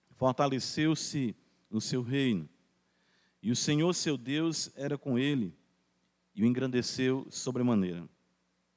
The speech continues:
Falou Salomão a todo Israel, aos capitães de mil e aos de cem, aos juízes e a todos os príncipes em todo Israel,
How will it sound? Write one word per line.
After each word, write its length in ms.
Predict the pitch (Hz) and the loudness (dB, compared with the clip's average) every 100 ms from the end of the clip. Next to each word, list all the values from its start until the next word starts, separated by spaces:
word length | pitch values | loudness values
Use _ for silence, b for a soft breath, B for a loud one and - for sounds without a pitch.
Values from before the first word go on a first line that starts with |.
| _ _ _ _ _ _ _ | _ _ _ _ _ _ _
Falou 380 | - 156 170 196 | 2 4 6 4
Salomão 720 | - 175 160 131 135 143 151 - | 4 0 2 2 4 2 2 -2
a 100 | 120 | -8
todo 380 | - 139 135 | -4 -2 -2
Israel, 720 | 131 117 120 113 117 113 92 82 _ _ _ _ _ | -4 -4 -4 0 2 0 -4 -10 _ _ _ _ _
aos 200 | - 104 | -12 -10
capitães 520 | - 117 - 131 127 | -6 -6 -4 2 2
de 100 | 107 | 4
mil 460 | 107 113 127 123 110 _ _ _ _ _ _ | 2 4 2 -2 -6 _ _ _ _ _ _
e 100 | 98 | -6
aos 100 | 101 | -4
de 100 | 95 | -4
cem, 480 | - 123 123 113 110 _ _ _ _ _ _ | -6 0 2 2 -2 _ _ _ _ _ _
aos 200 | - 95 | -4 -4
juízes 720 | 92 101 120 123 110 95 - - _ - | -2 2 4 2 0 -6 -10 -14 _ -10
e 100 | 95 | -8
a 60 | |
todos 360 | - 131 131 - | -4 0 0 -2
os 180 | 120 - | -10 -10
príncipes 580 | - 160 170 - 107 101 | 0 2 2 0 -4 -2
em 100 | 98 | 0
todo 320 | 131 135 123 | 0 -2 -2
Israel, 560 | 92 95 98 98 95 | -4 -2 0 0 -2